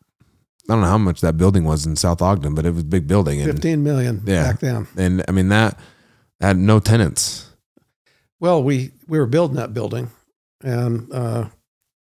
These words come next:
Speaker 2: we had a construction note, and the bank that we had the construction note with went broke.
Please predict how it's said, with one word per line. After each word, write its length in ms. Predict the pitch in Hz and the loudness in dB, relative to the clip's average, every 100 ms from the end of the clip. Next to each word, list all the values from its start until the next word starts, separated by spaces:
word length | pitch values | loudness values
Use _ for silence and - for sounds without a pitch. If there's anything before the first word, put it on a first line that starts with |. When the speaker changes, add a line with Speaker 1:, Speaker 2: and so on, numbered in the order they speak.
| _ - | _ -8
Speaker 2:
we 140 | 151 | -2
had 140 | 139 143 | 0 0
a 40 | |
construction 680 | - 131 - 147 139 - 127 | -2 -6 -2 -2 -2 -2 -2
note, 340 | 120 123 131 - _ _ _ _ _ _ _ - | 0 -2 -4 -14 _ _ _ _ _ _ _ -6
and 100 | 123 | -4
the 40 | |
bank 300 | 113 139 151 | 0 0 0
that 80 | - | -2
we 140 | 139 | 0
had 180 | 131 135 | 0 0
the 80 | 117 | -2
construction 600 | - 113 - 160 - 135 | -6 -8 -4 -6 -4 -4
note 180 | 123 139 | -4 -4
with 280 | 123 120 135 | -6 -6 -6
went 220 | 127 101 | -8 -6
broke. 400 | - 90 - | -4 -4 -8